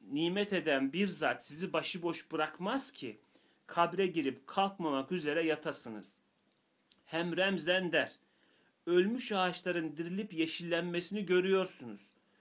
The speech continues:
Odun gibi kemiklerin hayat bulmasını kıyas edemeyip istibad ediyorsunuz." Hem semavat ve arzı halk eden,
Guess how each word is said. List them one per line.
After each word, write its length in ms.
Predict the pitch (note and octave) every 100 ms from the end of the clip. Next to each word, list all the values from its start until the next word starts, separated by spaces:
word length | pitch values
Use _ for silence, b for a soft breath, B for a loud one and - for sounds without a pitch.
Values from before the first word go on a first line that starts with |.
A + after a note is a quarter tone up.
| b b
Odun 360 | D3 D3 A3 G#3
gibi 280 | F3 C3 -
kemiklerin 640 | - F#3 F3+ - D3+ B2+
hayat 480 | A#2 C#3 D#3 F#3 -
bulmasını 540 | D#3+ D3 C#3+ D#3 D3+ D3+
kıyas 440 | C#3+ D3 C#3+ D#3
edemeyip 480 | D#3 F#3 D3+ E3 - b b b
istibad 500 | - E3+ E3 E3+ D3+
ediyorsunuz." 720 | C3 A2+ G#2+ G2+ G#2+ G#2 - - _ _ _ _ _ b b b b -
Hem 220 | D3 D3
semavat 840 | - D3 D3+ D3 C#3 F3+ A3 -
ve 60 | E3+
arzı 380 | D#3 D#3 D3
halk 380 | D#3 E3 E3+ E3
eden, 340 | C3+ A#2 G#2